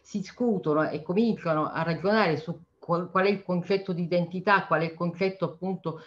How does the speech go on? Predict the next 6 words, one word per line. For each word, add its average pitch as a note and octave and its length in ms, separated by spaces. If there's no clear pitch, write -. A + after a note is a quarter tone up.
co-, A3+ 340
come F3+ 480
di G#3 200
abitare F3+ 800
quel C#3 140
luogo, C#3 640